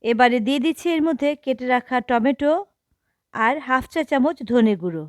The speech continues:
ভালো করে এগুলো এখন ব্রোকলির সাথে মিশিয়ে দেব। তারপর আবারও গ্যাসের ফ্লেম লো করে এটাকে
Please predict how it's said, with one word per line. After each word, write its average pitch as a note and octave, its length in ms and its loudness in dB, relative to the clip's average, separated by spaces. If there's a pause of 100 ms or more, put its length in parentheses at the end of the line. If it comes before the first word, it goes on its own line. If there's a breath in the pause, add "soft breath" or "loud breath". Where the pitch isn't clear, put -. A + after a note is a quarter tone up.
(1120)
ভালো A#3 320 0
করে C#4 260 0
এগুলো A3+ 260 0 (100)
এখন D#4 200 -4 (140)
ব্রোকলির A#3+ 420 -2
সাথে A#3 280 -4
মিশিয়ে A#3 400 0
দেব। D#3 140 -8 (1500)
তারপর C4 400 2 (480)
আবারও D4 440 2 (160)
গ্যাসের B3 300 0
ফ্লেম A#3+ 260 2
লো A#3 80 4 (100)
করে C#4+ 220 0
এটাকে A#3 260 -6